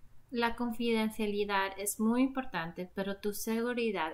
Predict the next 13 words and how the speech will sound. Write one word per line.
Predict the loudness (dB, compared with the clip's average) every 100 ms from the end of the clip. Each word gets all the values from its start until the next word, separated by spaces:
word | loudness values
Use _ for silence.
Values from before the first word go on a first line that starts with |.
| -4
es | -8 -6
aún | -4 0 2 2
más | 4 4 4 0
importante. | -2 -4 -4 -6 -4 -8 -12 -12 -12 -14 -14 -20 -14 -12 -12 -16 -16 -14 -14 -14 -18 -10
Si | -2 4 6
estás | 6 6 6 6
interesado | 0 2 2 2 2 4 4 2
a | 0
tener | 0 2 2
un | 2
especialista | 0 -2 -2 0 0 0 -2 -2
de | -4
jóvenes, | -4 0 0 -2 -8 -8 -8